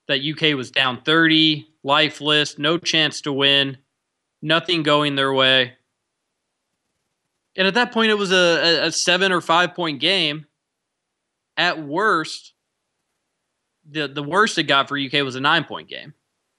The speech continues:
This is a team that's undefeated. They've been in this situation before. The fans that were panicking,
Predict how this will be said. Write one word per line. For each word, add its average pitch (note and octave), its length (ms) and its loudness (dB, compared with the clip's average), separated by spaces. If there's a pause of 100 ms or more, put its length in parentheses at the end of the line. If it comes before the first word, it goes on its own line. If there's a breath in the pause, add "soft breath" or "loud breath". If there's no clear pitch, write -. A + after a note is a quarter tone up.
(1160)
This A3 120 -10
is A#3 100 -4
a A#3 60 -2
team G#3+ 240 2
that's G3+ 140 0
undefeated. F#3+ 440 0
They've C#3+ 160 0
been E3+ 120 0
in F3 80 -2
this E3 160 -2
situation E3 440 0
before. D3+ 360 2
The A2+ 100 -4
fans E3+ 320 0
that D3 140 2
were A#2 80 -4
panicking, C#3 680 0